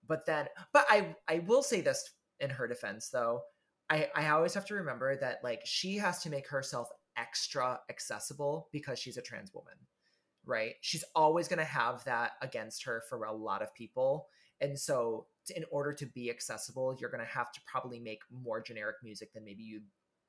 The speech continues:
arguably like to make. But, you know, there, I would say off of Problematique and off of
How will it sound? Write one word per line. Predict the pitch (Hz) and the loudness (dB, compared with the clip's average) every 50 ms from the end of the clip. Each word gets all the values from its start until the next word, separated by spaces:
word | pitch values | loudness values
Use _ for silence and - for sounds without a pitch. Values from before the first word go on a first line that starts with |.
| _ _ - | _ _ -2
arguably | 120 110 110 110 117 113 - 107 107 107 | -2 -2 -2 -6 -10 -12 -12 -12 -14 -12
like | 101 101 98 98 98 110 139 143 _ - - _ - | -10 -10 -8 -8 -8 -8 -10 -14 _ -20 -20 _ -12
to | - 135 | -12 -8
make. | 127 113 113 139 180 190 - - - _ - - - - - - - - _ _ - 110 | -6 -6 -6 -6 -8 -10 -14 -20 -20 _ -20 -20 -20 -20 -20 -20 -20 -20 _ _ -12 2
But, | - 156 147 143 135 131 127 - - - - - - - _ _ _ _ _ _ _ _ _ _ _ _ _ _ | 6 6 6 8 6 2 0 -2 -4 -6 -8 -8 -8 -14 _ _ _ _ _ _ _ _ _ _ _ _ _ _
you | - 160 | -4 -2
know, | 202 233 233 233 233 - | 2 4 4 4 4 2
there, | 185 196 202 - | 4 4 6 6
I | 185 175 | 6 6
would | 185 208 196 | 6 4 2
say | - - 202 196 190 180 180 - - - - | 2 0 0 0 0 0 -2 -4 -4 0 4
off | 147 147 151 151 175 | 4 4 4 4 2
of | 165 160 160 147 143 - | 2 4 2 2 -2 -2
Problematique | - 156 139 147 147 143 139 135 135 - 139 135 131 - - - _ | -2 0 0 0 0 -2 -2 -4 -4 -6 -8 -8 -8 -10 -14 -12 _
and | 135 127 123 123 120 120 120 120 120 117 - - - | -6 -4 -2 -2 -2 -4 -6 -8 -10 -12 -12 -6 -2
off | 127 123 120 120 - - | -2 -2 -2 -4 -6 -6
of | - 123 117 117 113 113 113 | -6 -4 -2 -2 -2 -4 -6